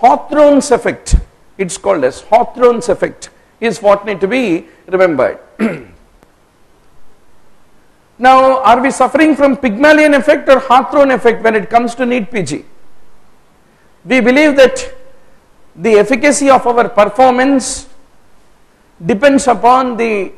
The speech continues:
style of the examination, online or offline. So that is the reason definitely we suffer, uh, from a Pygmalion effect.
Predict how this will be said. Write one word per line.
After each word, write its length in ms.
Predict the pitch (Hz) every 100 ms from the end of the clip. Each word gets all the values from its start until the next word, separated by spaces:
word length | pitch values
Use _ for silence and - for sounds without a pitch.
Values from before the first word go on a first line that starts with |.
| -
style 500 | - - 214 247 269
of 120 | 233
the 100 | 226
examination, 640 | 208 180 226 202 185 - 170
online 420 | 202 226 233 220
or 100 | 185
offline. 500 | 175 - 185 135 - _ _ _ _ _
So 200 | - 214
that 160 | 185 196
is 80 | 208
the 100 | 208
reason 300 | 220 214 202
definitely 420 | 196 220 226 220
we 140 | 208 196
suffer, 320 | 190 - 220
uh, 320 | 151 135 - - _ _
from 240 | - 185 180
a 320 | 170 151 147 - -
Pygmalion 580 | 196 175 240 247 233 190
effect. 360 | 165 - -